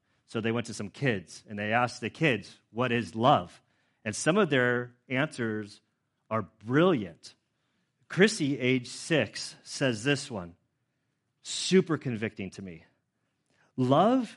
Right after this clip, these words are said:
is when you go out and eat and give somebody most of your French fries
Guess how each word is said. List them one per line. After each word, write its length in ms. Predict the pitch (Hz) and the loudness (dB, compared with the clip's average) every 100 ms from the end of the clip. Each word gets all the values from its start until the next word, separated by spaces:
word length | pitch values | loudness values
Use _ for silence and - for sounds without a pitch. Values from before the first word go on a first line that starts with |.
| _ | _
is 220 | 143 131 | 0 0
when 160 | 143 147 | 0 2
you 340 | 135 127 127 127 - 113 | 2 2 0 -4 -16 -2
go 240 | 151 196 | 0 2
out 160 | 233 226 | 2 2
and 140 | 190 | -2
eat 340 | 139 113 113 - | -2 -2 -4 -6
and 240 | 135 131 113 | -2 -2 0
give 260 | 139 190 | 0 0
somebody 560 | 185 - 135 127 123 120 | -4 -6 -4 -2 -2 -2
most 460 | 113 127 160 190 170 | -2 0 0 0 -4
of 80 | |
your 120 | 151 139 | -4 -4
French 340 | - 139 131 | -2 -2 -4
fries 540 | 120 98 95 92 - | -4 -4 -4 -6 -14